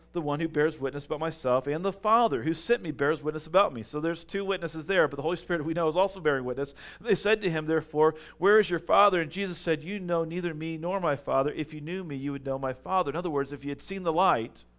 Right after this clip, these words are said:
you would know the Father. It's, it's a relation, it's relationally experienced.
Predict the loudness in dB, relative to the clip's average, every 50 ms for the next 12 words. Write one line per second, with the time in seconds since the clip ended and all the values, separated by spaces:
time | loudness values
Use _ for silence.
0 | _ _ _ _ _ _ _ _ _ _ _ _ _ _ _ _ _ _ _ _
1 | _ _ _ _ _ _ _ _ _ _ _ _ _ -10 -8 -6 -4 -2 -4 -4
2 | -4 -4 -4 -4 -4 -4 -6 -10 -14 -16 -20 _ _ _ _ _ _ _ _ _
3 | _ _ _ _ _ _ _ _ _ _ _ _ _ _ _ _ _ _ _ _
4 | _ _ -14 -14 -12 -12 -16 -14 -14 -12 -10 -8 -4 0 2 2 2 2 0 -4
5 | -10 -14 -16 -18 -16 -10 -2 0 0 0 0 -4 -6 -6 -6 -6 -8 -8 -10 -10
6 | -8 -6 -6 -6 -8 -10 -14 -20 -20 -20 -20